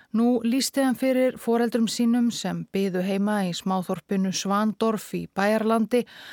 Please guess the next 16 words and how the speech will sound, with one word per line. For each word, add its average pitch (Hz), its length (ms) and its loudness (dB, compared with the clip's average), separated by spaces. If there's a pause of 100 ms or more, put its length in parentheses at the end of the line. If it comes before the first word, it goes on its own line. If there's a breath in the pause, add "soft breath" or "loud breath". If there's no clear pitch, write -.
(280 loud breath)
atburðum 254 680 0
sem 247 240 -2
voru 240 380 2
allt - 420 -4
annars 214 540 0
eðlis. - 640 -2 (180)
Það 202 300 -2
var 208 180 -2
tuttugasta 240 560 -4
og - 60 -8
sjötta 214 420 -6
desember 220 640 -2
síðastliðinn 233 800 -2
annan 185 400 -2
í 226 160 -2
jólum. 180 380 -4